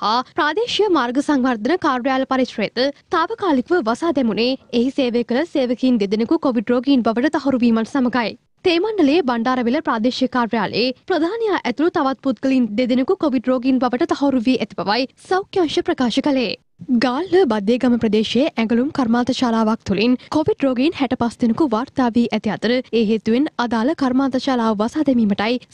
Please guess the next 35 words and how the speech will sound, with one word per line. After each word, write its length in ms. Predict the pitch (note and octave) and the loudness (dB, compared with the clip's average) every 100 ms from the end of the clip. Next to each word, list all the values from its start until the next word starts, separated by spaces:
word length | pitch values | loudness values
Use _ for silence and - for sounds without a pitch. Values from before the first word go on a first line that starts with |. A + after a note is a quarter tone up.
| - | -4
සෞඛ්‍ය 360 | F4+ - D#4 | -4 0 -2
අංශ 160 | B3+ E4+ E4+ - | 2 0 0 0
අද 200 | B3 E4 | 0 0
කටයුතු 380 | C#4+ A#3 A#3 C4 | 2 2 0 0
කළේ. 240 | A#3+ E3+ - _ _ | 0 -2 -10 _ _
පවතින 300 | D4+ F4+ A4+ A4 | 2 2 4 2
වසංගත 380 | B3+ B3 C#4+ C#4 C#4 | 0 0 0 0 0
තත්ත්වය 300 | C4 - A#3+ | -2 0 -2
හමුවේ 280 | A3 G#3+ G#3+ D#4 | 0 2 4 4
නුවරඑළිය 480 | B3+ C#4 D4+ C4 B3+ | 4 2 2 0 0
හා 180 | G3+ G#3+ B3+ _ | 0 -2 -2 _
ත්‍රිකුණාමල 540 | E4 F4 A4+ A4+ G4 C#4+ | 0 0 0 0 2 2
යන 80 | C4+ F4 | 0 0
දිස්ත්‍රික්කවලට 640 | A#3+ - C#4 C#4 B3 A#3+ - | -2 -4 -6 -2 -2 -2 -4
අයත් 200 | G3 B3 - A#3+ | -2 -4 -6 -4
ග්‍රාම 240 | C#4 D#4 G#4 | -2 -2 -2
නිලධාරී 400 | F#4 C#4+ D4 C4 | -2 0 -2 -2
වසම් 260 | A3+ B3 A#3+ G3+ | -2 -2 -2 -2
දෙකක් 320 | G#3+ B3+ - _ C4 | -2 -4 -6 _ -4
අද 120 | D4 - | -4 -2
උදෑසන 360 | C4+ C4 B3+ C#4 F#4+ | 0 -2 0 -2 0
හයයි 180 | C#4+ D#4+ D4 | 0 0 0
විසිපහේ 400 | C#4 C#4 C4 C4+ B3+ | 0 -2 0 0 0
සිට 140 | C4 C4 | -2 0
හුදකලා 360 | D#4 E4+ D4 C4+ | 0 0 0 2
කෙරෙනු 220 | C4+ B3 | 0 0
බව 180 | - - C#4+ - - | -2 -2 -2 -4 -4
යුද 120 | F4+ A#4 | -4 0
හමුදාපති 520 | C#4+ C4 C4 B3+ E4+ C#4 | 0 0 -2 2 0 2
ජෙනරාල් 360 | A3+ A3 A3+ E4 | -2 0 0 0
ශවේන්ද්‍ර 420 | D#4+ A3+ A3+ A3+ D#4 | -2 0 0 0 0
සිල්වා 320 | F4 F#4 C#4+ C4 | 2 2 2 2
මහතා 260 | C4 C4+ C4+ D4+ | 0 0 0 0
ප්‍රකාශ 280 | C#4 A#3 B3 | -2 -2 -2
කළා. 220 | D4 C4 | 0 0